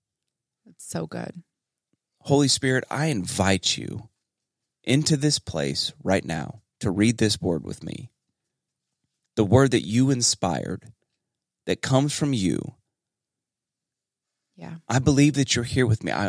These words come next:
Speaker 2: I, I need you to speak to me while I read this.
Speaker 1: Yes.
Speaker 2: I need you to open my eyes, take whatever veil I have off, whatever, whatever's blinding me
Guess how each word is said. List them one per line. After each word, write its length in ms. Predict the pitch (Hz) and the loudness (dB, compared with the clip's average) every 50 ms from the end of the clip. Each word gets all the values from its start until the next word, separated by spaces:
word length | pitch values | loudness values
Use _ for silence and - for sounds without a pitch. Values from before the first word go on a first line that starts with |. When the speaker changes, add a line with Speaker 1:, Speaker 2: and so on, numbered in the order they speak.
| - - | -2 -2
Speaker 2:
I, 120 | 107 107 - - | -2 -2 0 0
I 100 | - 110 | 0 0
need 300 | 113 127 143 147 123 117 | 2 0 0 0 0 2
you 140 | 127 139 135 | 2 4 4
to 120 | 123 113 101 | 4 2 0
speak 520 | - - - - - - 190 202 - - | 0 0 -2 -2 -2 0 0 0 0 -2
to 120 | - - 104 | -4 -4 -2
me 160 | 98 95 95 | -2 -2 -2
while 220 | 98 98 92 90 | -2 -2 -4 -4
I 80 | 90 90 | -6 -6
read 280 | 95 - 110 120 104 - | -4 -2 -2 -2 -2 -4
this. 440 | - - - - - - - - _ _ _ _ _ _ _ _ | -8 -10 -10 -10 -10 -12 -12 -14 _ _ _ _ _ _ _ _
Speaker 1:
Yes. 500 | 170 151 147 147 147 - - - - - _ _ _ | -14 -12 -12 -10 -8 -6 -6 -6 -6 -8 _ _ _
Speaker 2:
I 60 | - | 0
need 180 | 113 131 143 143 | 2 4 4 4
you 80 | 143 139 | 4 4
to 100 | - - - | 4 4 4
open 280 | - 143 - - 185 175 | 4 6 6 6 4 4
my 180 | 165 139 147 - | 4 2 2 2
eyes, 640 | 82 113 123 123 120 104 92 76 55 - - - - - _ _ _ _ _ | 2 2 2 2 2 2 2 0 -2 -4 -6 -6 -8 -10 _ _ _ _ _
take 260 | - 143 135 135 - - | 0 0 0 0 -2 -4
whatever 300 | 113 120 139 180 190 170 | -4 -2 -2 -2 -4 -4
veil 520 | 123 107 98 113 110 127 139 135 113 - | -4 -2 0 2 4 4 4 4 4 2
I 80 | 113 113 | 2 0
have 300 | 113 113 110 117 110 110 | 0 0 0 0 0 0
off, 340 | 110 110 104 101 - - | 0 0 0 -2 -2 -4
whatever, 500 | - 101 120 139 143 156 151 147 139 131 - _ _ _ _ _ _ _ _ _ _ | -2 0 0 2 2 4 2 2 2 0 -4 _ _ _ _ _ _ _ _ _ _
whatever's 360 | 101 107 127 151 156 170 143 117 | -6 -2 -2 0 0 -2 -4 -2
blinding 680 | - - 110 101 101 113 131 135 127 101 104 98 98 | 0 2 2 4 4 2 2 2 2 2 0 0 0
me 400 | 92 92 90 90 87 98 107 - | 0 0 0 -2 -2 -4 -8 -10